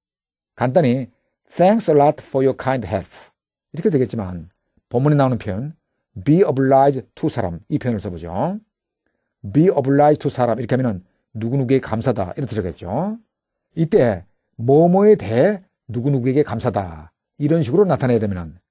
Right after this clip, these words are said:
뒤에 전치사 for를 연결해 be obliged to 사람 for 뭐뭐 이런 식으로 나타내면 되죠.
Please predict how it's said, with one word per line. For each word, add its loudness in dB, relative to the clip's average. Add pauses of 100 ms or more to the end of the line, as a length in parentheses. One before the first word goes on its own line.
(140)
뒤에 4
전치사 -2
for를 4
연결해 -6 (580)
be 4
obliged 2
to -2
사람 0
for -2
뭐뭐 -4 (260)
이런 -2
식으로 2
나타내면 -4
되죠. -10